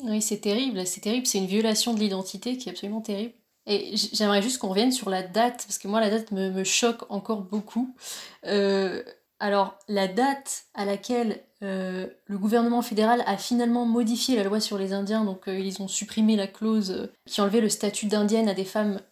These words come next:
euh, dont le mari était non indien, donc la cl-, la clause, euh, qui posait problème,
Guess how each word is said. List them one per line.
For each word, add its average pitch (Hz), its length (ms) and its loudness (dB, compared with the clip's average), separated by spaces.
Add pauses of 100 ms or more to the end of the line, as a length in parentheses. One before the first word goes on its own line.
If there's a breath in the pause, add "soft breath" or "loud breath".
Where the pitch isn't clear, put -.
(160)
euh, 196 180 -6
dont 196 140 -6
le 190 100 -4
mari 196 360 0
était 196 200 -8
non 185 180 -6
indien, 190 300 -4
donc 190 220 -6
la - 60 -8
cl-, - 100 -16 (240)
la 247 120 -14
clause, 208 360 -4
euh, 190 160 -4
qui - 140 -14
posait 202 240 -2
problème, 214 520 0